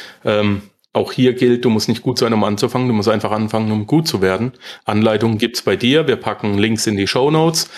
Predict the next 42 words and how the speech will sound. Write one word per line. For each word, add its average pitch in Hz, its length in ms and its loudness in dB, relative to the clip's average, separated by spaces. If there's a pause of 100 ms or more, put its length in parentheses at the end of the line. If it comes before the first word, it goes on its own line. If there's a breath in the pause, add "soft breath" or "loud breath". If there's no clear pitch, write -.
(200 loud breath)
da 127 60 -2
kann 120 120 -2
man 113 60 0
sich 110 200 -4
mit 110 120 -2
dir 113 100 2
dann 107 140 2
auseinandersetzen. 117 800 0
Ich 123 140 -2
kenn 117 160 -2
deine 135 180 0
Preise 127 360 0
nicht, 135 120 0
ich 120 160 -2
hab - 140 -6
Sonderdeals 139 520 -2
mit 127 140 -4
dir, 139 180 0
weiß 104 200 0
ich 127 80 2
nicht, 143 200 -4
keine 98 200 -4
Ahnung. 147 280 -2 (460 loud breath)
Ähm, 113 440 0 (340 loud breath)
Marco-, 123 480 0
markus 131 420 0
habermehl 131 400 2
dot 123 180 0
com 147 280 -2
slash 107 320 0
seo 151 420 2
oder 113 300 2
panzerknacker 117 580 -4
minus 117 300 0
podcast 139 560 -4
dot 135 160 0
com 135 260 -2
slash - 560 -2
seo, 143 640 2 (260 loud breath)
da 107 140 -2
findet 120 340 0
man 107 260 -2